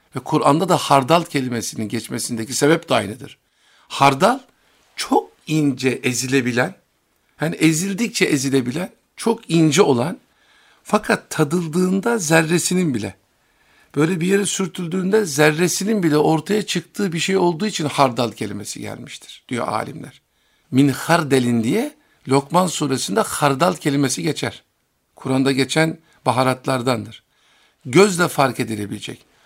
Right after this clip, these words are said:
Peki o zaman buradaki incelik ne? Şimdi zannediyorlar ki arkadaşlar, zannedebilirler ki biz burada şimdi malumat taslıyoruz. Değil. Bak şimdi işi nereye bağlayacağız?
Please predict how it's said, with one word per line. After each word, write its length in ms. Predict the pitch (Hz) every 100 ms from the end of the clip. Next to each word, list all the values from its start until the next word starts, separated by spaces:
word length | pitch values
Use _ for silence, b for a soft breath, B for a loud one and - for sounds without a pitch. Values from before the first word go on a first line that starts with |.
| b -
Peki 280 | 202 208 214
o 140 | 175
zaman 400 | 160 214 214 175
buradaki 380 | 165 180 208 208
incelik 460 | 196 165 190 202 -
ne? 100 | 160
Şimdi 240 | 151 147
zannediyorlar 600 | 143 165 175 220 269 240
ki 100 | -
arkadaşlar, 540 | 139 123 131 131 - 120
zannedebilirler 840 | 135 151 147 139 151 185 247 175
ki 160 | 175 - b b b b b -
biz 180 | 165 147
burada 220 | 139 151
şimdi 200 | - 165
malumat 640 | 175 151 151 151 143 - - _ -
taslıyoruz. 600 | 117 - 117 107 - -
Değil. 500 | 110 156 151 - - -
Bak 100 | 110
şimdi 360 | - 135 131 120 - _ _ _ -
işi 300 | 143 202 180
nereye 280 | 180 175
bağlayacağız? 600 | 123 107 107 - 139 -